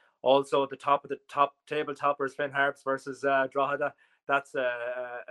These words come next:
a, a one to, to watch. I, I fancy Finn Harps to, to maybe continue the role. And obviously, you know, you look at the, the Longford and, uh, Sligo Rovers game. It will be a good, I think that will be a good, good, very good game. Um,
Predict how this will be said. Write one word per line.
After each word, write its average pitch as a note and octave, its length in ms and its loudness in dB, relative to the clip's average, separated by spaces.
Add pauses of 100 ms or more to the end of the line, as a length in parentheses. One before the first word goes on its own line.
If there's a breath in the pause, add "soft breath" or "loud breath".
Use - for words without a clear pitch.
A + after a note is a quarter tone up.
(340)
a, C3 40 -4
a - 20 -6
one C#3 240 -4
to, C#3 160 -4
to - 160 -10
watch. C3+ 300 0
I, B2 80 0 (100)
I A#2+ 60 -6
fancy B2+ 260 -6
Finn B2 220 -10
Harps B2+ 300 -6
to, B2 300 -6
to - 120 -20
maybe B2 340 -12
continue C3 380 -8
the B2+ 120 4
role. B2+ 300 10
And A2+ 140 0 (240 soft breath)
obviously, - 320 0 (180)
you A#2 80 2
know, A#2+ 140 6
you A#2 100 0
look A#2+ 160 4
at - 180 0 (220)
the, A2+ 320 4 (180)
the B2 120 4
Longford C3 420 2
and, B2+ 240 -2
uh, B2+ 300 2 (420)
Sligo C3 260 -2
Rovers C#3+ 280 0
game. C#3+ 240 -2 (340)
It C3 140 -2
will C3+ 140 -2
be C3 160 -2
a A#2+ 60 -4
good, C3 260 -4 (180)
I B2+ 120 0
think C3 160 -12
that - 120 0
will C3 80 -10
be A#2+ 120 -6
a A#2 80 -12
good, C3+ 160 0 (100)
good, B2+ 220 -2 (100)
very B2 200 2
good A#2+ 180 -4
game. A#2 260 -4 (400)
Um, A2 640 -2